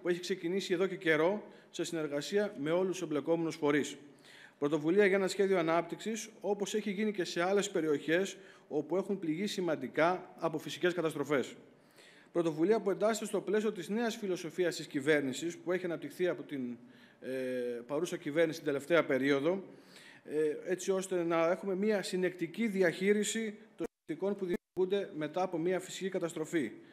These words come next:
ακολουθώντας τις κατευθύνσεις και τις οδηγίες του Πρωθυπουργού, του Κυριάκου Μητσοτάκη. Στήριξη, αποκατάσταση, ανάπτυξη. Βασικοί πυλώνες, λοιπόν, αυτής της νέας φιλοσοφίας στη διαχείριση των συνεπειών μετά από, αυτή,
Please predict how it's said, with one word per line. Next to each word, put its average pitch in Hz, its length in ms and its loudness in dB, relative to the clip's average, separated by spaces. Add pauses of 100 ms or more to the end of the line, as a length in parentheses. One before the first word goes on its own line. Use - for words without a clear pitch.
(240)
ακολουθώντας 165 680 -2
τις 170 80 -8
κατευθύνσεις 170 720 -4
και 170 120 -4
τις - 120 -10
οδηγίες 156 340 -2
του 170 100 -12
Πρωθυπουργού, 147 440 -6
του 147 120 -8
Κυριάκου 147 340 -4
Μητσοτάκη. 127 480 -8 (340)
Στήριξη, 220 600 -4 (100)
αποκατάσταση, 165 880 -4 (260)
ανάπτυξη. 147 640 -2 (800)
Βασικοί 151 320 -4
πυλώνες, 240 360 4
λοιπόν, 226 220 0
αυτής 214 200 -2
της 202 100 -4
νέας 220 220 -2
φιλοσοφίας 190 640 -2
στη 185 120 -6
διαχείριση 170 420 -4
των 185 80 -6
συνεπειών 180 420 0
μετά 170 280 2
από, 165 160 0
αυτή, 170 200 -4